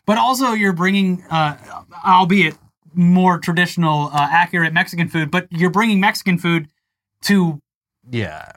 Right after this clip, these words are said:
Speaker 1: a Me-, quote-unquote Mexican
Speaker 2: N-,
Speaker 1: restaurant.
Speaker 2: no Mexican would agree with you there. But
Speaker 1: I know,
Speaker 2: yes,
Speaker 1: but
Speaker 2: uh,
Speaker 1: yeah. Well, voted number one in America, you know, three decades running.
Speaker 2: I mean,
Speaker 1: <laughs> 'Cause
Speaker 2: yeah.
Speaker 1: it's the only option for Mexican food in, like,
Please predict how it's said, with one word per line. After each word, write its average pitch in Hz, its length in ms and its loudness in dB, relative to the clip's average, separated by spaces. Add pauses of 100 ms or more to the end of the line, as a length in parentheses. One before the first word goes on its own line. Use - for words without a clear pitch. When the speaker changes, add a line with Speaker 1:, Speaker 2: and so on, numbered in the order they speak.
Speaker 1:
a 170 160 2
Me-, 170 260 0
quote-unquote 165 540 0
Mexican 139 340 -8
Speaker 2:
N-, 135 60 -4
Speaker 1:
restaurant. 120 320 -4
Speaker 2:
no 113 240 -2
Mexican 107 460 -6
would 98 80 -4
agree 104 200 -4
with 98 140 -6
you 104 80 -2
there. 92 220 -6
But 92 80 -4
Speaker 1:
I 196 100 2
know, 196 220 2
Speaker 2:
yes, 151 80 -6
Speaker 1:
but 151 200 -2
Speaker 2:
uh, 113 100 -4
Speaker 1:
yeah. 104 240 -6 (360)
Well, 202 200 4
voted 254 280 4
number 220 240 0
one 220 180 2
in 196 60 2
America, 170 640 0
you 151 140 -4
know, 123 240 -6 (500)
three 190 180 2
decades 165 380 0
running. 135 380 0 (680)
Speaker 2:
I 156 120 -2
mean, 185 500 0 (640)
Speaker 1:
<laughs> - 680 -20
'Cause 190 140 2
Speaker 2:
yeah. 196 40 2
Speaker 1:
it's 180 120 -4
the 196 120 0
only 165 300 2
option 151 300 -2
for 151 80 -4
Mexican 143 360 -4
food 147 180 -4
in, 139 140 -4
like, 127 240 -8